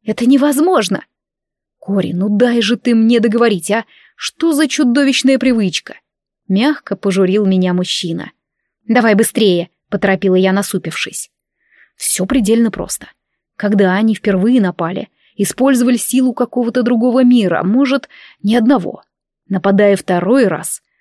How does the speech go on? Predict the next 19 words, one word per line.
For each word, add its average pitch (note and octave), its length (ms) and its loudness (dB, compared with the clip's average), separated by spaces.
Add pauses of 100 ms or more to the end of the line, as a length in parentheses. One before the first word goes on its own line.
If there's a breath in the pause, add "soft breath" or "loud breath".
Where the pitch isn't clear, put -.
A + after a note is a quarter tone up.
(100)
они B3+ 260 2
рассчитывали C#4 560 0
на C4 120 2
повторение B3+ 600 2
истории, G3 440 2
но G3+ 160 2
магия G3 500 2
Айнири F#3 680 0
им G3+ 220 2
не G#3 140 2
подошла. A#3+ 680 -2 (540)
Это B3 180 -2
ведь C#4 340 0
чистая B3 420 0
смерть, - 480 -2 (220)
она G#3+ 300 2
им G#3+ 80 0
совершенно A3 720 2
чужда. F3 460 -6